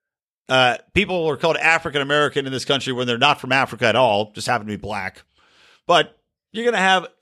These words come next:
just, it, just like with the Penn State and Sandusky scandal, where all of a sudden you had, you know, three viable people and then forty-five people come forward saying, "Oh, no, me too."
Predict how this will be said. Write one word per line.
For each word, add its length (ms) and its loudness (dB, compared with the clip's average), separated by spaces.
just, 220 -4
it, 80 -6
just 260 -2
like 160 0
with 160 -18
the 380 0
Penn 180 0
State 400 0
and 80 -14
Sandusky 520 -2
scandal, 420 0
where 160 -2
all 160 4
of 60 0
a 40 -6
sudden 400 -4
you 80 0
had, 220 0
you 80 0
know, 80 0
three 260 -4
viable 400 2
people 320 -4
and 100 -4
then 140 -8
forty-five 600 -2
people 180 -8
come 200 -4
forward 360 -6
saying, 220 -4
"Oh, 140 2
no, 120 -2
me 140 -2
too." 360 0